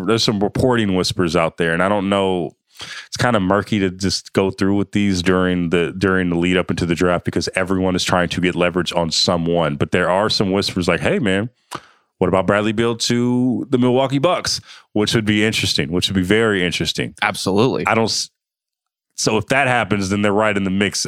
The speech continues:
Speaker 1: uh, atop the, the, uh, the Eastern Conference. But the surest bet at this point is the Celtics. Now, I, I do think that what I wanna see out of them is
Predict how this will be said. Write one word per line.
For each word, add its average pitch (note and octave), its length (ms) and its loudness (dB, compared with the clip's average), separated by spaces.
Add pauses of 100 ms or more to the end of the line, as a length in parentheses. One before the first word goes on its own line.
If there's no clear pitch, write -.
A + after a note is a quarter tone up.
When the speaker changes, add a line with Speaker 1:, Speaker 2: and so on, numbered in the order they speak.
Speaker 1:
uh, G2+ 100 0 (140)
atop F#2+ 420 0
the, F#2+ 260 0
the, G2 240 0
uh, F#2 260 2
the F2+ 100 -2
Eastern F2+ 340 -2
Conference. F#2 480 -2 (300)
But A2 100 2
the G#2+ 80 0
surest E3+ 360 2
bet A#2+ 120 2
at G2 120 -4
this F#2+ 120 -2
point F#2 220 -2
is C#2+ 100 -8
the - 60 -8
Celtics. - 500 -4 (420)
Now, G#2+ 360 2
I, G2+ 280 -2
I A#2+ 120 0
do B2+ 240 0
think A#2 340 -2
that G2+ 360 0 (760)
what A#2 140 2
I - 20 4
wanna D3+ 320 0
see A2+ 240 0
out G2+ 140 2
of F#2 80 -2
them F2+ 260 -2 (680)
is G#2+ 420 0